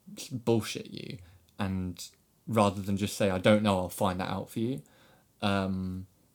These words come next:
and, like, he's got this contention that, like, it used to be different, that, like, when he was younger, people would say, "I don't know, I'll find that out for you." Um,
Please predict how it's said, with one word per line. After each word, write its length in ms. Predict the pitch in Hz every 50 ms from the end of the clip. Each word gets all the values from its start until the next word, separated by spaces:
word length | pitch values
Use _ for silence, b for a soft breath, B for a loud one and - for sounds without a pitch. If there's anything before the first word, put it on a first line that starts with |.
| _ _ _ _ _ _ - - -
and, 200 | 104 101 98 101
like, 400 | 98 95 92 98 - - - - _ _ -
he's 260 | - - 120 113 107
got 160 | - 120 110
this 160 | 104 104 -
contention 680 | - - 98 - 110 101 101 101 - - 95 92 90 87
that, 180 | - 101 - -
like, 320 | 98 92 92 - - - - -
it 140 | - - - -
used 300 | 107 101 92 - - -
to 60 | 92
be 100 | 95 87
different, 460 | - 92 - - - - - - - - _ _ - _ _ _ _
that, 140 | - 101 90
like, 200 | 92 95 - -
when 180 | 110 101 95 95
he 100 | 101 101
was 160 | 98 90 101
younger, 320 | 101 95 92 87 95 90
people 320 | - - 101 92 - 98 95
would 200 | 92 95 90 -
say, 360 | - 101 92 90 90 90 - - 92 90 - -
"I 60 | 82
don't 180 | 85 95 92 87
know, 80 | 92 95
I'll 180 | 92 92 98
find 280 | - - 92 90 87 87
that 80 | -
out 180 | 95 95 87 -
for 80 | - -
you." 140 | - - - b b b b b b b b b b _ -
Um, 720 | 101 92 92 90 90 90 90 90 87 90 92 92 95 98